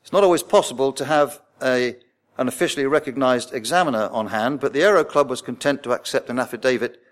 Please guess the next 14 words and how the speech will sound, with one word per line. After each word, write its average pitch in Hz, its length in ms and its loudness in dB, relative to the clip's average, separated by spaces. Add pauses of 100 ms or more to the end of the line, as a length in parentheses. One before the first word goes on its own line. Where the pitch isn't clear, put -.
(120)
signed 120 360 0
by 123 80 2
the 120 100 -4
C 160 280 0
O, 113 200 6
and 113 120 -4
this 160 160 -6
one 120 240 0 (300)
certified 127 600 0
that 127 120 -6
Second 135 300 -4
Lieutenant 120 420 -4
Sholto 131 400 0
Douglas, 131 520 0